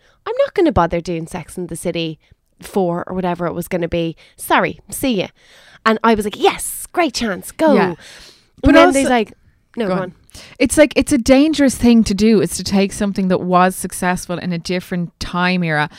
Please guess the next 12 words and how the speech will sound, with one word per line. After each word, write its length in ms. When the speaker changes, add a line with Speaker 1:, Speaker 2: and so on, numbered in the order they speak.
Speaker 2:
and 160
bring 280
it 100
into 320
contemporary 680
media, 420
because 260
it's 160
not 540
going 380
to 100
work. 300